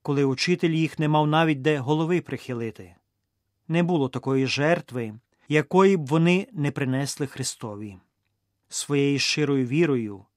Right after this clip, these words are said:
глибокою відданістю, що не знала ніяких сумнівів і вагань, вони втішали серце Спасителя, що було повне туги і скорботи.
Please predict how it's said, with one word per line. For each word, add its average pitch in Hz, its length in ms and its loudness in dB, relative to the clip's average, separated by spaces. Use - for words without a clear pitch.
глибокою 165 680 4
відданістю, 131 960 -2
що - 240 -4
не 139 80 -2
знала 139 360 0
ніяких 143 440 -4
сумнівів 151 760 0
і 143 80 0
вагань, 147 480 0
вони 180 240 8
втішали 208 720 0
серце 175 920 2
Спасителя, 117 840 -6
що - 180 -6
було 139 240 0
повне 143 560 4
туги 151 420 2
і 175 80 -4
скорботи. 117 760 -6